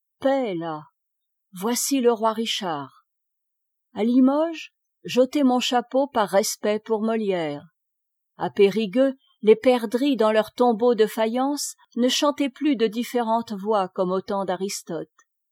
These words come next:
Je rencontrai là mon vieil ami, Clausel de Coussergues. Il portait avec lui quelques-unes des pages de ma vie.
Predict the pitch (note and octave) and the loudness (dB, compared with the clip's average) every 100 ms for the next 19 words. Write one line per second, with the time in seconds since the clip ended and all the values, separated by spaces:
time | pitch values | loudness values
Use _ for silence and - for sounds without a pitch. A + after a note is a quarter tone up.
0 | _ _ - F3 A3 A#3 C#4 D4 C#4+ - | _ _ -16 -8 -4 -2 -2 -2 -4 -2
1 | C4 C4 B3+ A#3 G3+ A3+ A3 G#3 G3+ G3 | 0 0 0 -2 0 0 2 0 0 -4
2 | D#3+ _ _ - A#3 A#3 - G3 G3 G#3 | -6 _ _ -6 0 0 2 0 0 -4
3 | F#3+ A3+ A3+ A3 - E3 D3 B2+ C3 - | -2 -2 -2 -6 -6 -6 -8 -12 -20 -20
4 | _ _ _ _ - G#3 - C4 - D4 | _ _ _ _ -6 -6 -2 -2 -2 -2
5 | D4+ B3 G#3+ A3 - A3+ C4 D#4 _ B3 | 0 -2 -2 -4 -4 -6 -4 -4 _ -2
6 | A#3+ B3 C4 A#3 C#4+ C4+ A#3 A#3 A#3 G#3 | -2 -2 -2 0 2 2 2 0 0 -4
7 | F#3 F3 G3 G3 G3+ G#3 F#3+ C#3+ | -4 -4 -6 -6 -4 -6 -6 -10